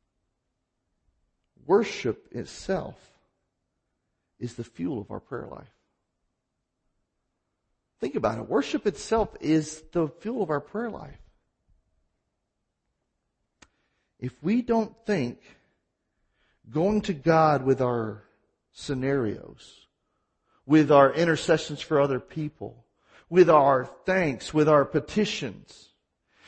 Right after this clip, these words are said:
if we don't think going to God is worth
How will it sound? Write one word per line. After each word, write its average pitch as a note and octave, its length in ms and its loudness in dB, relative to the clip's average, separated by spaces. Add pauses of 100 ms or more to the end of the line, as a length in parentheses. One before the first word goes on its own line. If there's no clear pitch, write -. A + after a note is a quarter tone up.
if E3 180 8
we A3 140 6
don't D4 280 8
think G#3+ 240 4
going G#3 380 4
to F#3+ 120 -2
God D#3+ 520 6
is D3+ 260 6
worth E3+ 580 4